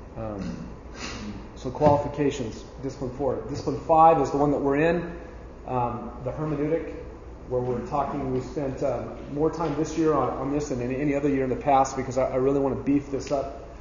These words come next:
as a, uh, broaden the, the platform a little bit for you to stand on.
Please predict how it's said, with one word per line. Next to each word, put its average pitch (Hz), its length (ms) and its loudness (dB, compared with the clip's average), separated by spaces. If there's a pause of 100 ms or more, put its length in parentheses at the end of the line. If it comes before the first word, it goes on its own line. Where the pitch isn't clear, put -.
(260)
as 127 220 -2
a, 123 180 -2
uh, 117 320 -4 (560)
broaden 135 460 4
the, 120 280 -4
the - 60 -4
platform 139 440 0
a 135 40 2
little 131 180 0
bit 135 140 -2
for - 120 -6
you 131 80 -2
to 123 80 -6
stand 143 440 -2
on. 127 460 -2